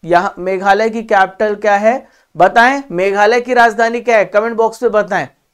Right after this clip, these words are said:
शिलोंग मेघालय की राजधानी है। राज्यपाल यहाँ के फागू चौहान है। कॉनराड संगमा यहाँ की चीफ मिनिस्टर है। लोकसभा सीटें दो हैं, राज्यसभा सीटें यहाँ पर एक है। यहाँ पे एक झील है, उमियम झील है,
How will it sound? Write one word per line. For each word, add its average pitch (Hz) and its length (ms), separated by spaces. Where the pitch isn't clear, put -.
शिलोंग 247 540
मेघालय 208 440
की 220 140
राजधानी 175 580
है। 247 200
राज्यपाल 202 640
यहाँ 190 160
के 214 140
फागू 202 440
चौहान 208 440
है। 208 100
कॉनराड 254 480
संगमा 233 420
यहाँ 208 220
की 208 140
चीफ 226 320
मिनिस्टर 208 500
है। 220 180
लोकसभा 262 540
सीटें 240 460
दो 240 140
हैं, 277 160
राज्यसभा 202 460
सीटें 175 320
यहाँ 156 240
पर 175 120
एक 135 320
है। 113 120
यहाँ 185 280
पे 254 80
एक 190 120
झील 233 320
है, 269 80
उमियम 233 500
झील 226 280
है, 233 120